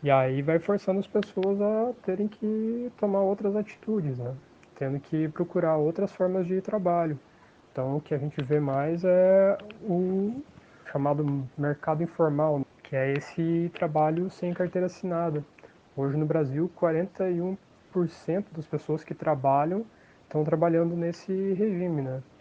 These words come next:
Então, são as pessoas que trabalham pra aplicativos, né? Que também são quatro milhões de brasileiros hoje que trabalham, né, nos aplicativos todos de entrega. Então, a gente tem esses trabalhadores com pouquíssimas garantias.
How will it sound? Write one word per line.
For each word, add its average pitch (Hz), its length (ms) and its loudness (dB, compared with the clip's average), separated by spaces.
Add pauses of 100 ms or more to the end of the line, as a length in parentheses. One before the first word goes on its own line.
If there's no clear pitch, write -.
(460)
Então, 139 280 0
são 147 220 -2
as 143 60 -2
pessoas 151 360 -6
que 143 360 -4
trabalham 139 380 -2
pra - 140 -6
aplicativos, 151 840 -2
né? 147 180 -2 (440)
Que - 80 -20
também 135 420 -2
são 131 300 -6 (180)
quatro 156 260 2
milhões 143 500 2
de 147 100 -6
brasileiros 135 560 -2
hoje 143 180 -4
que - 80 -20
trabalham, 131 500 0 (480)
né, 135 140 -2
nos 135 100 -8
aplicativos 143 680 -4
todos 139 280 -2
de 123 140 -12
entrega. 135 960 -2 (320)
Então, 139 480 0 (200)
a 135 120 -2
gente 139 260 -4
tem 147 420 -2
esses 156 320 -4 (280)
trabalhadores 165 640 0
com - 200 -8
pouquíssimas 196 720 -6
garantias. 139 600 -4